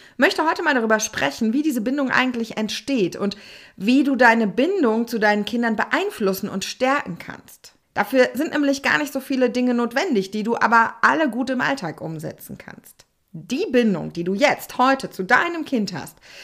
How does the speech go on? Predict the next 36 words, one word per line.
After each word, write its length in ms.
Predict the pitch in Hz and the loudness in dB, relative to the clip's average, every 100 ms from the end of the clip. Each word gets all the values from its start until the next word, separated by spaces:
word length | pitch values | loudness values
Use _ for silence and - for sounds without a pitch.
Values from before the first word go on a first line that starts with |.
| - | -6
die 80 | 226 | -2
ist 100 | 202 | 0
aus 140 | 185 190 | 0 0
mehreren 420 | 175 170 180 185 | 0 0 -2 -2
Komponenten 580 | 202 196 233 277 - 165 | -2 -2 0 0 -2 -6
entstanden. 640 | 151 - - 67 - 160 _ _ _ | -8 -10 -12 -14 -14 -20 _ _ _
Einmal 420 | - 180 226 262 320 - - - - | -4 4 8 8 6 -4 -20 -20 0
aus 160 | 214 214 | 0 2
der 160 | 233 | 0
Zeit 220 | 233 208 220 | 0 0 0
der 80 | |
Schwangerschaft 800 | 220 - 170 110 - - - - - _ _ - | -2 -2 -4 -4 -10 -12 -16 -20 -20 _ _ -4
und 180 | 190 | 0
dem 160 | 190 185 | 2 4
Bonding 460 | 208 220 196 170 165 | 4 4 2 0 0
nach 220 | 170 - | -2 0
der 140 | 190 | -2
Geburt. 520 | 196 180 165 - - _ _ - | -2 -2 -6 -6 -14 _ _ -2
Bereits 360 | 214 277 302 | 4 4 4
die 120 | - 240 | -2 -6
Stimme 420 | - 302 381 339 | -4 -2 0 2
der 140 | 277 | 2
Mutter 360 | 247 254 247 240 | 4 2 0 -2
im 100 | 233 | 0
Mutterleib 600 | 220 190 170 165 208 202 | 0 -2 -4 -2 -4 -4
wird 140 | 196 | -6
zur 100 | 220 | -4
Gewohnheit 580 | 208 208 311 330 208 - | -2 0 2 2 -2 -6
für 160 | - 156 | -12 -10
das 240 | 143 - | -10 -14
Kind. 380 | - - - - | -16 -16 -16 -18
Es 100 | - | -6
gibt 240 | 208 - | -6 -4
Sicherheit, 760 | 220 247 247 185 175 170 170 165 | -2 -2 0 -4 -2 -2 -2 -4
transportiert 580 | 196 196 220 214 240 233 | -6 -4 -6 -4 -4 -4
Stimmungen 800 | - - 269 247 202 180 185 | -4 2 4 4 2 0 -2